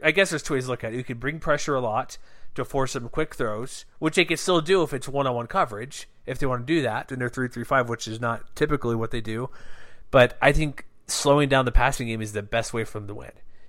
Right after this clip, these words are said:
Either it is to make them run, or you get, yeah, make them run, right? Or you can pick the ball off, blah, blah, blah, all that stuff. But I think they should play to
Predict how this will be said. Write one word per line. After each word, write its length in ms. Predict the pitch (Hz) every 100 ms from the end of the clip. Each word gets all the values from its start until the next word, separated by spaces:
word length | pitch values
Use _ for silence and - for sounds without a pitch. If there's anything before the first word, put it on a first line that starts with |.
| -
Either 460 | 139 135 127 110 - - - - - - - -
it 160 | 135 127
is 140 | 120
to 80 | -
make 180 | 113 104
them 140 | 110
run, 260 | 127 170 180
or 360 | 123 120 123 -
you 100 | -
get, 200 | 120 120 - _ - - - _ _ - _ - - - - -
yeah, 140 | 135 107
make 180 | 127
them 100 | 139
run, 220 | 120 92 87
right? 200 | 104 117
Or 140 | 123 127
you 60 |
can 120 | -
pick 140 | - 127
the 80 | 117
ball 220 | 107 104
off, 120 | -
blah, 140 | 104
blah, 140 | 101 101
blah, 120 | 101
all 120 | 98
that 160 | 101 -
stuff. 180 | - 95
But 160 | - 117
I 80 | 127
think 280 | 165 139 - - - -
they 140 | 139
should 240 | - 120
play 500 | - 190 175 123 123 - - -
to 520 | - 156 131 123 110